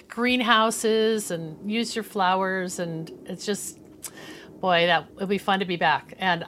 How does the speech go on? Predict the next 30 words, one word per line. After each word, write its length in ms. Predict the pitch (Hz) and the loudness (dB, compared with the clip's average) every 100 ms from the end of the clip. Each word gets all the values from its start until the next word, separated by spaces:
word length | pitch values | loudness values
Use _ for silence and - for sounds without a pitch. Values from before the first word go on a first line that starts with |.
| 185 | 2
that's 200 | 226 - | 2 4
what 80 | 285 | 2
we're 120 | 269 | 4
gonna 180 | 240 208 | 4 6
talk 280 | - 381 | 8 8
about 280 | 302 175 165 | 8 6 6
is 220 | 175 - | 4 -2
the 400 | - 180 214 202 | -6 2 4 6
event 360 | 190 185 247 277 | 4 6 4 4
that 140 | 240 | 0
you're 180 | 190 180 | 2 0
hosting 720 | 180 185 170 - - 180 190 | 0 2 2 0 -4 -4 -4
in 260 | - 180 165 | -6 -6 -6
Saint 320 | - 175 165 | -4 -4 -2
Louis. 500 | 208 226 - - - - | -2 0 -2 -8 -10 -4
Um, 420 | 175 165 156 170 - - - - - - - - _ _ _ - | 0 0 -2 -10 -16 -20 -18 -20 -20 -20 -20 -20 _ _ _ 0
it's 300 | 208 - - | 2 0 -4
the 220 | 214 202 | -4 2
upcoming 720 | 254 - - 247 240 240 233 - | 2 2 0 2 4 2 -2 0
A 200 | 214 214 | 2 4
S 160 | 214 | 2
C 220 | - 220 202 | 0 0 0
F 120 | 196 | 0
G, 560 | - 190 175 175 170 - | -2 -2 -2 -2 -4 -4
uh, 300 | 175 165 156 135 - - - 190 | -2 0 0 -6 -20 -20 -8 -4
I 80 | |
guess, 200 | 190 175 | 0 -2
spring 840 | - - - - - 202 208 208 208 - | -4 -12 -12 -12 -6 0 2 2 -2 -4
conference 560 | - 214 254 139 143 190 | 2 2 2 -4 -4 0
on 220 | 175 | 2